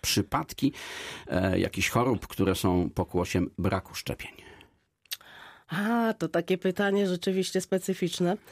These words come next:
Speaker 2: dlatego że rzeczywiście w naszym wojewu-, w naszym województwie,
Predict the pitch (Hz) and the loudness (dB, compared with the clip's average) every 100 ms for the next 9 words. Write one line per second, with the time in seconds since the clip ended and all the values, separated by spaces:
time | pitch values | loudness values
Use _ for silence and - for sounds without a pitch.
0 | - - 220 220 214 208 214 214 202 202 | -20 -8 -2 0 0 2 2 2 0 0
1 | 202 202 - 151 123 170 214 214 208 190 | -2 -2 -2 -2 -2 0 0 0 0 2
2 | 180 175 175 185 190 190 185 180 185 180 | 2 2 0 -2 0 0 0 2 4 4
3 | 180 180 - 180 202 | 2 -2 -4 0 0